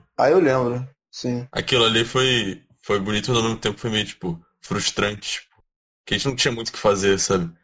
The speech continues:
Speaker 1: É. É,
Speaker 2: Tipo, a gente
Speaker 1: cara.
Speaker 2: ajudou, mas uma hora você tem que largar o cego, e quando a gente largou, ele meio que andou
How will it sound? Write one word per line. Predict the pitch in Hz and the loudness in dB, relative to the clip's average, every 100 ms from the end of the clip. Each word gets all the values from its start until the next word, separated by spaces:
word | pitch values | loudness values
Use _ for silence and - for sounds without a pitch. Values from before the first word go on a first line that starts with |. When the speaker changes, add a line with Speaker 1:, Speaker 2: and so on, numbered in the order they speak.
| _ - | _ 0
Speaker 1:
É. | - 113 117 - - _ _ _ | 4 4 2 -2 -14 _ _ _
É, | 233 233 | 4 6
Speaker 2:
Tipo, | 143 101 | 4 4
a | |
gente | 120 123 | 4 6
Speaker 1:
cara. | 120 | 4
Speaker 2:
ajudou, | 117 107 113 135 170 | 2 4 4 6 6
mas | 165 | 4
uma | 151 | 4
hora | 143 147 | 2 2
você | 165 | 0
tem | 175 | 2
que | 180 | 4
largar | 180 180 165 | 4 4 4
o | 185 | 4
cego, | 190 214 170 156 120 | 4 2 2 2 2
e | 113 - _ | 2 -2 _
quando | - 113 | 0 0
a | |
gente | 123 | 2
largou, | 127 127 113 131 | 2 2 2 2
ele | 147 | 4
meio | 143 147 | 2 2
que | |
andou | 160 135 135 | 0 2 2